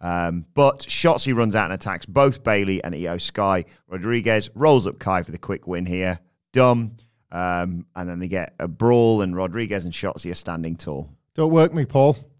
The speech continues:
Speaker 2: Do not work me. You are telling me that women's wrestling is fine again, and you are absolutely not showing it. Whether it's one match or one segment on Monday Night Raw, whether it's stupid roll-up nonsense for this, like, he is, uh,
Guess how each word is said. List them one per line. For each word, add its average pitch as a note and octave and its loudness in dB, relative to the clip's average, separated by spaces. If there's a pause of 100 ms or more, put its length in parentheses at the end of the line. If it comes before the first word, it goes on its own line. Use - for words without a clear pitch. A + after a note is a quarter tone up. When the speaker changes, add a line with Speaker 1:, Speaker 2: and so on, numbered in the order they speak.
(120)
Speaker 2:
Do D#3+ 4
not E3 2
work D#3 4
me. C3 -4
You B2 0
are B2+ 2
telling D#3+ 0
me B2+ 0
that A#2 -2
women's C3+ -2
wrestling C3+ -2
is A2+ -4
fine C3+ -2
again, A2+ -4
and G#2+ -6
you G#2+ -6
are F#2+ -6
absolutely B2 -8
not A#2+ -12
showing A#2+ -4
it. G2 -10 (320)
Whether A#2 2
it's A2+ -6
one C3+ 2
match C3 0
or A#2 -2
one A#2+ -2
segment A#2+ -2
on A2+ -2
Monday A2+ 0
Night G#2+ -4
Raw, A#2+ 2
whether A2 -2
it's F#2+ -6
stupid A#2 -6
roll-up A#2 -2
nonsense A2 -6
for - -10
this, G#2+ -6 (440)
like, G#2 -4 (340)
he A#2 0
is, G#2 -2 (800)
uh, G2+ -4